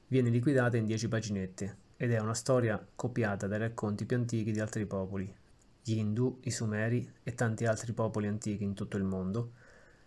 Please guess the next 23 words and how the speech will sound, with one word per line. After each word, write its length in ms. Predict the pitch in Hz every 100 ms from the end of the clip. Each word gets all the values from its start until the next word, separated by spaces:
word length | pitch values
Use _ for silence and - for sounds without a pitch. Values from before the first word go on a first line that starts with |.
| -
i 100 | 139
cui 140 | 120
scritti 420 | 135 - 107 - 120
parlano 400 | 117 107 104 107
della 220 | 117 107
creazione 400 | 110 110 120 107
dell'uomo 560 | 107 117 120 131 135
avvenuta 540 | - 127 123 120 107 101
per 140 | 117
opera 300 | 120 123 117
di 120 | 104
extraterrestri, 920 | 113 117 - 107 107 98 92 - 101 98 - -
attraverso 600 | - 117 123 110 104 - 107
modificazione 640 | 104 113 120 117 113 101
genetica 480 | 104 120 120 113 110
dell'Homo 320 | 110 107 104
erectus. 640 | 104 92 90 - 87 - - - - - - - - - -
È 60 |
il 100 | 120
riassunto 600 | 120 135 - 120 110 107
della 280 | 107 113 110
leggenda 440 | 110 113 143 131
sumera 520 | 117 117 104 98 113